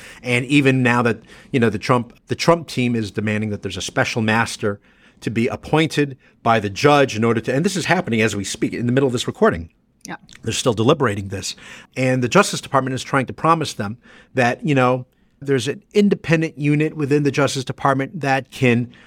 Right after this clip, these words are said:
Speaker 1: separate, you know, conflicts of interest and lawyer-client privilege documents from, and they're not connected to the actual investigators, so that's all cool. We don't need a special master. I don't know if that's a good idea either. So,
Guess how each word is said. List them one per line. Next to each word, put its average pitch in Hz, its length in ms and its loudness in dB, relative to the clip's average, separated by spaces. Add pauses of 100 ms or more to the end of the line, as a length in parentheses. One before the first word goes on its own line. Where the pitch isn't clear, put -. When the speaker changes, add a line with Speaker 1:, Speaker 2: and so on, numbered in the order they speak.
(120)
Speaker 1:
separate, 143 640 2
you 151 100 -4
know, 120 120 0
conflicts 143 560 0
of 127 100 0
interest 131 480 2
and 123 80 -4
lawyer-client 143 600 -2
privilege 165 460 0
documents 131 520 0
from, 123 260 -4 (300)
and 131 180 2
they're 151 120 8
not 160 260 2
connected 139 360 -2
to 135 120 -6
the 123 160 -2
actual 123 320 -6
investigators, 156 720 -2
so 123 180 -2
that's 135 300 -4
all 139 240 -4
cool. 147 260 -4
We 135 120 -2
don't 131 160 -6
need 139 160 -8
a 120 40 -10
special 131 420 -6
master. 139 500 -4 (520)
I 302 120 2
don't 190 220 2
know 139 240 4
if - 120 -6
that's 131 220 0
a 131 40 2
good 131 160 2
idea 120 400 -6
either. 101 300 -12
So, 151 340 2